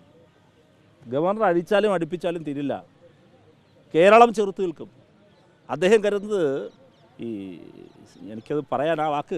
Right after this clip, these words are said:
ഈ എല്ലിൻ കഷ്ണം ഉണ്ടല്ലോ, ഈ കഴിച്ചിട്ട് അല്പം മിച്ചം വരുന്ന എല്ലിൻ കഷ്ണം ഇട്ടുകൊടുത്തപ്പോൾ ശ്രീ സതീശനും കുറച്ച് കോൺഗ്രസ്സുകാരും കൂടെ ഉണ്ടാവും. അതിൽ തീരില്ല. കേരളം പിടിച്ചടക്കാനുള്ള ആർ എസ് എസ് നീക്കത്തിനെതിരെ സന്ധിയില്ലാത്ത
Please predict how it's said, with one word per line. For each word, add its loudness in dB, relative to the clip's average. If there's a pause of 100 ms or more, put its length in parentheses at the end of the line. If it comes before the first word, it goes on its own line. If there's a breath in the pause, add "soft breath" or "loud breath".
(160)
ഈ -6 (100)
എല്ലിൻ 0
കഷ്ണം -2
ഉണ്ടല്ലോ, -12 (1300)
ഈ -8 (100)
കഴിച്ചിട്ട് -2 (220)
അല്പം -4 (140)
മിച്ചം -4
വരുന്ന -4 (120)
എല്ലിൻ -2 (100)
കഷ്ണം 0 (240)
ഇട്ടുകൊടുത്തപ്പോൾ -2 (580)
ശ്രീ -12
സതീശനും 0 (840)
കുറച്ച് -4
കോൺഗ്രസ്സുകാരും 0
കൂടെ -2 (100)
ഉണ്ടാവും. -6 (920)
അതിൽ 0 (100)
തീരില്ല. 0 (1120)
കേരളം 6
പിടിച്ചടക്കാനുള്ള 0 (180)
ആർ 6
എസ് -4
എസ് -14
നീക്കത്തിനെതിരെ -10 (680)
സന്ധിയില്ലാത്ത 0